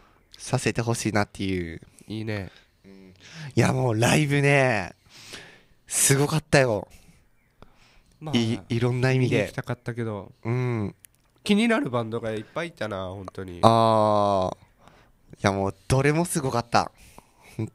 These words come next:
Speaker 1: 当に。もう、なあ、この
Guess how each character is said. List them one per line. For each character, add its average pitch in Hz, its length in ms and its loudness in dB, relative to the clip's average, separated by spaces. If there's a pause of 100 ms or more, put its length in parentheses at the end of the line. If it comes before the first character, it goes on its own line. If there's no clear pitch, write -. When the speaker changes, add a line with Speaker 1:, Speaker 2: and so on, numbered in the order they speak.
Speaker 1:
当 113 140 -2
に。 98 220 -8 (760)
も 95 720 -4
う、 - 60 -20 (400)
な 120 340 2
あ、 92 80 -8 (300)
こ 151 160 4
の 135 420 4